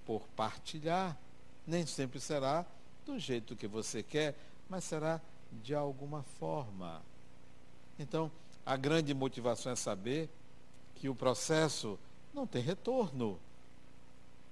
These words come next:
O tempo não volta para trás, uma experiência não se repete,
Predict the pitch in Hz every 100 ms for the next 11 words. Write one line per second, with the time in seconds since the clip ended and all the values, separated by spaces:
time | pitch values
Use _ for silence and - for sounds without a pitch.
0 | - - - - - - 185 240 214 185
1 | 127 143 143 - 117 117 107 - 131 131
2 | 113 95 - - - - - - - -
3 | - 190 - 180 156 180 160 151 135 123
4 | 120 110 98 127 131 120 - 101